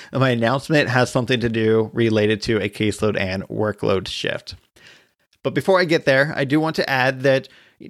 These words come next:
there was some limitations to this article, and the authors know that, and they pointed that out. They do have a limitations section.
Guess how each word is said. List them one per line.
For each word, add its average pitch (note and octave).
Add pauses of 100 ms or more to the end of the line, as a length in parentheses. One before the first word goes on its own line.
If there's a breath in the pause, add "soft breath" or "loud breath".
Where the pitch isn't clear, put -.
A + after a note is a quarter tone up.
there F#3+
was E3+
some D#3
limitations A2+
to A#2
this A2
article, A2+
and D3+
the D3
authors E3
know A2+
that, A#2
and C#3+
they E3+
pointed D3
that E3
out. C3+
They C3+
do C3+
have C#3
a -
limitations B2
section. C3